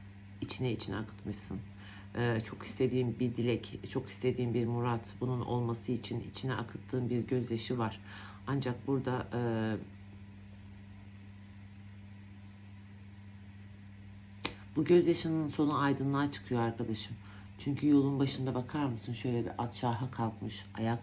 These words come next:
e, kafa tarafı ve ön ayakları var böyle. Ee, aydınlığa çıkacaksın. Ağladığın konu,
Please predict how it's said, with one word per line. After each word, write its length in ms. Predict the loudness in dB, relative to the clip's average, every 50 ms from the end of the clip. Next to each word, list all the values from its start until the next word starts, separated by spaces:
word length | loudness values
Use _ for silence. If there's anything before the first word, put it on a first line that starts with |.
| -6 -12 -8 -2 0
e, 280 | 2 2 2 2 0
kafa 240 | -2 -2 -2 -2 -2
tarafı 420 | 0 0 0 0 0 0 0 0
ve 200 | 2 2 0 0 0
ön 160 | 0 2 2
ayakları 500 | 4 4 2 2 0 0 2 2 4 4
var 220 | 4 4 2 2 2
böyle. 260 | 2 2 2 2 0 -2 -6 -10 -12 -12 -12 -12 -12 -12 -14 -8 -2 2
Ee, 580 | 4 4 6 6 6 4 4 4 2 2 0 0 -2 -4 -6 -10 -12 -14 -14 -14 -12 4 6
aydınlığa 720 | 8 8 8 8 6 6 6 8 8 8 8 6 6 4
çıkacaksın. 680 | 0 -2 -4 0 0 0 0 0 -2 -6 -6 -6 -6 -8 -10 -14 -16 -16 -16 -16 -14 -14 -14 -14 -2 4
Ağladığın 580 | 6 6 8 8 6 6 6 6 6 4 4 4
konu, 400 | 2 0 2 2 4 2 2 0